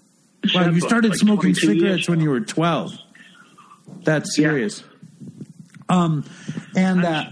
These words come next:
Speaker 1: one of the funniest bits that I, I heard on, uh, on the Halfway House with Artie was, uh, the story of the East Village and whoring it up with Buffalo Annie. Is that a true story?
Speaker 2: Oh, yeah.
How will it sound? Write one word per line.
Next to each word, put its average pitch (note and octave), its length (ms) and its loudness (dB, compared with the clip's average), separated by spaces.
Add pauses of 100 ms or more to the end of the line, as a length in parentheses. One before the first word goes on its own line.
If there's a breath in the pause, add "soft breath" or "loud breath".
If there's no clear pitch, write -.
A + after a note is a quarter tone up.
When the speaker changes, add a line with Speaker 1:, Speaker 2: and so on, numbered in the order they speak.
(380 loud breath)
Speaker 1:
one G#3+ 260 2
of C4+ 80 2
the B3 120 2 (120)
funniest G3 500 2
bits E3+ 400 0
that D3+ 180 2
I, C#3+ 300 0
I C#3+ 200 0
heard E3 600 0
on, C#3 280 0
uh, B2 500 0 (640 loud breath)
on D3 300 2
the B2+ 380 0
Halfway E3 480 2
House B2 480 -2 (500 loud breath)
with C#3+ 240 2
Artie D#3+ 400 2
was, C#3 320 2
uh, B2 380 0
the C#3 180 0
story F#3+ 560 2
of D3+ 140 0
the D3 100 2
East E3 400 0
Village D3 720 0 (420 loud breath)
and C#3+ 160 2
whoring F3+ 520 2
it D#3+ 80 2
up E3 300 0
with C3+ 320 0
Buffalo D#3 560 2
Annie. C3+ 480 2
Is G#2+ 140 2
that D#3 160 2
a G3 80 2
true F#3 340 2
story? F3 500 0
Speaker 2:
Oh, E3 180 0
yeah. D3 260 -4